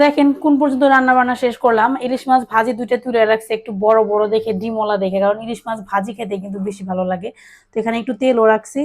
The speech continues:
ইলিশ মাছ ভাজি দিয়ে খাওয়ার জন্য। এখানে হচ্ছে টকের জন্য মাছ ভাজি করছে হচ্ছে বাটা মাছ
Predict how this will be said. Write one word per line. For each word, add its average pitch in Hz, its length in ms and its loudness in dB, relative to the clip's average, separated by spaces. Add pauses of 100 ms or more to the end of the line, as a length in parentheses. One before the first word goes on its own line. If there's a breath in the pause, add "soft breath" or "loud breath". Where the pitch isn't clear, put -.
(120)
ইলিশ 208 240 -4
মাছ 208 200 -8
ভাজি 196 240 -6
দিয়ে 202 160 -6
খাওয়ার 196 260 -6
জন্য। 196 160 -8 (760)
এখানে 233 260 -2
হচ্ছে 233 160 -4 (100)
টকের 247 300 0
জন্য 240 140 -2 (120)
মাছ 220 200 0
ভাজি 220 220 -4
করছে 220 200 -6 (100)
হচ্ছে 220 160 -6 (100)
বাটা 214 220 2 (100)
মাছ 220 180 -4